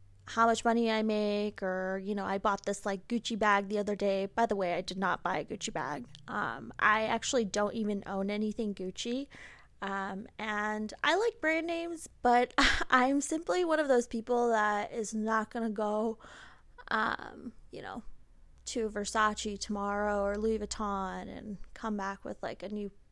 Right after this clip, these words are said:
a new bag or new pair of shoes, you know? Like, I don't see the value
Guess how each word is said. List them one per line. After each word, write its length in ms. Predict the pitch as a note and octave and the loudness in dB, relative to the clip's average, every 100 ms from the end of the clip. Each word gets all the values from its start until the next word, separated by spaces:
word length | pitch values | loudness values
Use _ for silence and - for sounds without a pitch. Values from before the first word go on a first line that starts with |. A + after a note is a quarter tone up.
| - | -10
a 60 | G#3+ | -2
new 180 | G#3+ | -2
bag 540 | G3 F#3 F3+ D#3+ - - | 0 -2 -2 -4 -6 -8
or 320 | - A2 - - | -8 -8 -10 -12
new 240 | B3 G#3 | -8 -8
pair 200 | G3+ G#3 | -6 -6
of 80 | G3+ | -4
shoes, 600 | - - F3+ D3+ A#3+ - | -6 -8 -8 -10 -12 -14
you 140 | B3 A3 | -10 -8
know? 160 | G#3 - - - - - | -8 -8 -14 -18 -18 -6
Like, 240 | A3+ A3 - - | -2 -2 -2 4
I 460 | A3+ A#3 A#3+ B3 | 8 8 8 4
don't 300 | G#3+ A#3 A3+ | 2 0 0
see 560 | - - A#3 A3+ A3+ A3 | -6 -6 -2 0 0 -2
the 180 | G3 A3 | 0 0
value 1000 | G3 F#3+ F#3+ F#3 F#3+ A#3+ C#4 F4 F#4+ G#4+ | 0 -2 0 2 2 0 -2 -2 0 -2